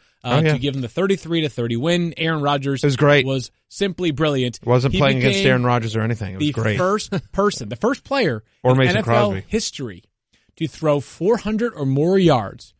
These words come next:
Speaker 1: in consecutive games without throwing an interception in either of those games. Aaron Rodgers and the Packers go on a bye, but this was vintage Aaron Rodgers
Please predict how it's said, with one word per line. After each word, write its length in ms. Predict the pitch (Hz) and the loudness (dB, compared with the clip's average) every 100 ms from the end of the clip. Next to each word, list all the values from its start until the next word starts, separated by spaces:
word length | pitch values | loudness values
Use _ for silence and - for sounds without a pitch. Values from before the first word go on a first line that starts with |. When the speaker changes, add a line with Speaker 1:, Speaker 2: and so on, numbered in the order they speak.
| _ _ _ | _ _ _
Speaker 1:
in 140 | 147 139 | -6 -6
consecutive 720 | - 131 - 170 220 185 120 | -4 -2 0 0 0 0 0
games 460 | 123 120 156 170 - _ _ - | 0 0 -2 -6 -14 _ _ 0
without 680 | 139 - 147 160 214 - - _ | 0 0 0 0 0 -8 -14 _
throwing 280 | - 175 175 | -2 0 2
an 60 | 160 - | 0 0
interception 720 | 151 143 160 143 - 117 110 _ | 0 2 0 0 -2 -4 -6 _
in 100 | 139 - | -12 -4
either 340 | 131 147 160 160 | -2 2 2 0
of 240 | 131 120 - | -2 -2 -6
those 320 | 123 117 110 | -6 -4 -4
games. 500 | - 175 135 117 113 - _ _ _ | -2 0 0 -2 -4 -10 _ _ _
Aaron 220 | 139 165 196 | -4 -2 2
Rodgers 320 | 180 185 170 | 0 2 0
and 80 | 156 | 2
the 60 | |
Packers 420 | 156 151 143 147 | 2 0 0 -4
go 240 | 117 147 151 | 0 -2 0
on 220 | 139 131 | -2 -4
a 40 | |
bye, 500 | 120 185 151 135 135 | 0 2 2 0 -2
but 220 | 127 131 - - | -2 -4 -4 -6
this 180 | 151 - | -6 -4
was 200 | 151 120 | -8 -2
vintage 460 | 151 - 147 131 117 | -2 0 -2 -4 -6
Aaron 260 | 117 113 | -4 -2
Rodgers 460 | 107 98 95 98 | -2 -4 -4 -6